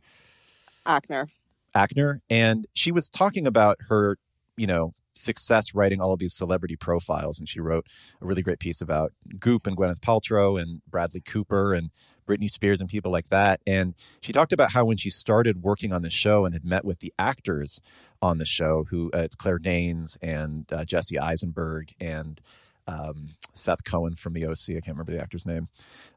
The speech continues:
Speaker 2: Um,
Speaker 1: They're
Speaker 2: and
Speaker 1: also
Speaker 2: she was
Speaker 1: perfectly cast. Yeah.
Speaker 2: Yeah. And,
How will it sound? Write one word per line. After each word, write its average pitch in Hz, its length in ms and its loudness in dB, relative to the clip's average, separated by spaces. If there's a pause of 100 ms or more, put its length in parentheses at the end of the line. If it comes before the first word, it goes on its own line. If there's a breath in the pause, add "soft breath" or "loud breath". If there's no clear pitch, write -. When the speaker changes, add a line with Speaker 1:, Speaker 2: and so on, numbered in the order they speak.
Speaker 2:
Um, 202 160 4
Speaker 1:
They're 196 100 8
Speaker 2:
and 196 60 4
Speaker 1:
also 208 220 6
Speaker 2:
she 151 100 4
was 175 100 6
Speaker 1:
perfectly 156 260 -2
cast. 135 540 0
Yeah. 147 200 0 (420)
Speaker 2:
Yeah. 139 200 8 (480 soft breath)
And, 143 180 6